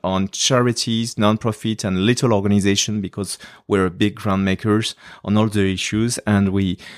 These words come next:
we try to fund, uh, local, small, um, uh, non-profit entities and to help them grow. Uh, we grant approximately twelve thousand organizations per year,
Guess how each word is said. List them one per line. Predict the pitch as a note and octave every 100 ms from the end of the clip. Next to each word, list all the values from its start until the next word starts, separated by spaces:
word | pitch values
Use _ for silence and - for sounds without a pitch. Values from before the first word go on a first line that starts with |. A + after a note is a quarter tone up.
| -
we | G2+ G2+
try | - B2+ B2 B2+
to | - A2
fund, | - A2+ A2 A2+ - - -
uh, | F#2 F#2 F2+ -
local, | G#2+ A#2+ A#2+ B2 A2 A#2
small, | - - A2+ G#2+ G#2+ A2 - _ _
um, | F#2+ F2 F2 E2+ -
uh, | E2 E2+ D#2+
non-profit | - F#2+ G2+ - G2+ G#2+ G2
entities | F#2 - - F#2+ F#2
and | F#2+
to | F#2 G2
help | F#2+ F#2
them | F#2+ F#2 F#2+ - - -
grow. | F#2+ G2 F#2 A#2 - - - - -
Uh, | - F#2+ F#2 F#2 F#2 F#2
we | - G#2
grant | G#2 A2 A2+ A2+ A2+ - -
approximately | G2+ A2+ A2+ - A2+ G2+ - G#2+
twelve | - - A#2+ A2+
thousand | - - A2 G#2+ G2 G#2 F#2+ -
organizations | G2 F#2 F#2 F#2+ F#2 G#2 F#2+
per | F#2 E2+
year, | F2 F2+ F2 D3+